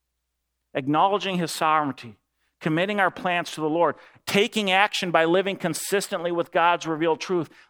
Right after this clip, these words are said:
that's the faithful life that moves confidently into the future, walking consistently and faithfully with God. I, I, I want to share something with you this morning as I close.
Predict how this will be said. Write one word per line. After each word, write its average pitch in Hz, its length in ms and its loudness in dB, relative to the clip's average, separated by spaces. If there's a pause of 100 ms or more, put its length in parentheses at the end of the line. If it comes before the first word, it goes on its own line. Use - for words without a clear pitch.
that's 208 560 2 (420)
the 160 80 -2
faithful 180 800 -2
life 135 580 -8 (340)
that 135 160 -2
moves 151 240 -2
confidently 151 840 -4
into 139 160 0
the 120 120 -2
future, 110 560 -12 (1400)
walking 113 560 -4 (360)
consistently 110 600 -10
and 104 100 -8
faithfully 101 440 -12
with 92 180 -16
God. 87 140 -20 (1300)
I, 120 80 2
I, 143 160 0
I 156 180 0
want 180 240 2
to - 20 -4
share 185 160 0
something 139 360 -2
with 127 120 -2
you 139 80 -4
this 123 200 -4
morning 127 260 -2
as 113 140 -6
I 113 80 -6
close. 107 560 -10